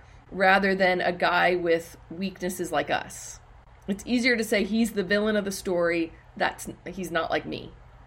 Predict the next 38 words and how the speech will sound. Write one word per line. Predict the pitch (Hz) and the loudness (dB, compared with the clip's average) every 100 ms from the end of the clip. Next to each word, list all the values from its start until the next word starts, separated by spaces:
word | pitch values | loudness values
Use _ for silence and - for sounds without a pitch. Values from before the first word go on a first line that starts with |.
| - - - - - | -20 -20 -20 -20 -12
Well, | 180 | -2
guess | 190 190 | 0 4
what? | 202 | 2
He | 196 180 | 4 0
is | 175 | 0
like | - - | -4 -8
you, | - - - - - | -10 -12 -18 0 4
<laughs> | 247 277 - | 6 6 6
or | 208 | 4
you're | 185 190 | 4 6
like | 170 170 | 6 4
him. | 143 117 143 - - - - - - 196 | 0 -6 -8 -16 -20 -20 -20 -20 -4 4
And, | 196 190 196 | 6 6 8
um, | 185 170 160 | 8 8 4
and | - 196 | 2 4
so | 226 | 4
I | - 185 208 208 202 | 6 6 6 6 2
love | 185 180 175 | 4 4 4
that | 147 | 0
The | 180 | -2
Chosen | 180 170 170 | 2 2 0
again | 151 151 160 156 156 | -2 0 2 2 0
has, | 170 175 151 143 139 - - - - - | -4 0 2 2 -2 -10 -18 -20 -20 -12
um, | 160 151 127 110 92 - - - | -2 0 0 -2 -6 -12 -14 -4
you | 190 | 0
know, | 151 120 - - - | 0 0 -4 -14 -18
challenged | - 202 156 156 151 151 - - | -6 0 2 2 0 -4 -10 -4
this | 147 - - - | -2 -4 -8 -4
idea | 139 139 143 123 | -4 -2 0 0
of, | - - - - - | 0 -4 -10 -16 -2
that | 156 165 | 0 0
we | 170 | 0
might | - 147 | -2 -2
have, | - 233 208 120 - - - - - - - | -4 -4 -4 -6 -12 -14 -20 -20 -20 -20 -2
this | 196 285 | 2 4
is | 330 | 6
a | 285 | 4
historically | 247 226 - 240 254 254 233 202 - | 4 0 2 6 6 6 0 0 -4